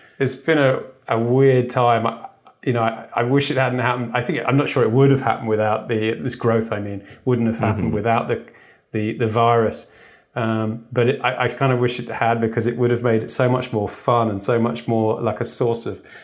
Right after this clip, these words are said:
Speaker 1: celebration. But I've just been stressing out. I think Jamie handles it better than I do. She's like, "This is great."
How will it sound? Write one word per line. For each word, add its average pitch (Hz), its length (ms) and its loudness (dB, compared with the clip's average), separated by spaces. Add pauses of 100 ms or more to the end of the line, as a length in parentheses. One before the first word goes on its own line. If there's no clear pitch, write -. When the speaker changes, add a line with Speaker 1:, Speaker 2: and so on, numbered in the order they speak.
(120)
Speaker 1:
celebration. 117 720 0
But 101 120 -6
I've 110 180 0
just 123 180 -4
been 101 160 -4
stressing - 640 -2
out. 98 340 -4
I - 60 -2
think 156 220 -4
Jamie 131 520 2
handles 117 420 -2
it 120 120 -4
better 107 220 -2
than 101 120 -6
I 104 160 -4
do. 98 220 -6
She's 110 340 -6
like, 98 280 -4
"This 139 180 -2
is - 120 -8
great." 95 360 -10